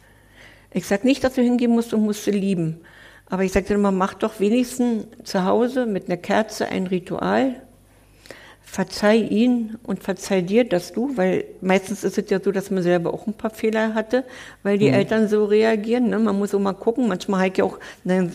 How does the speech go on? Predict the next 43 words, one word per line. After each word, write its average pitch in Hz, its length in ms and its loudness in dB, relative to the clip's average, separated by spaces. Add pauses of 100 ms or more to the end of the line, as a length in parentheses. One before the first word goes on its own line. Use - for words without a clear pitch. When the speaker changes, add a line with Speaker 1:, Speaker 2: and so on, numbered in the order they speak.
Speaker 1:
wenn 190 120 0
ich 180 60 -14
dann 180 180 2
sag, 185 220 4
„Naja, 185 360 2 (560)
du 185 100 -4
warst 185 220 0
aber 202 160 4
auch 180 100 2
wirklich 202 220 2
nie 226 120 4
einfach, 226 300 0
du 202 140 -2
hast 185 140 -2
ganz 185 220 -2
viel 196 200 0
Anlass 202 340 0
gegeben“, 240 320 2
dann 185 140 0
kommt 190 220 -2
da 190 100 0
so 190 80 -2
ein 185 120 -2
Schmunzeln, 202 520 -2
ja, 175 260 0 (340)
ne? 214 260 2
Du 165 100 -6
musst 196 300 -2
auch 208 60 2
manchmal 196 360 -2
die 190 180 -4 (120)
<laughs> - 120 -4
Elternseite 185 640 2
verstehen, 196 480 0 (800)
äh, 190 300 6
wenn 196 260 2
die 202 120 6
das 208 300 6
nicht 240 320 0
aushalten 190 460 4
oder 190 180 4
mal 190 180 2
ausrasten. 208 680 0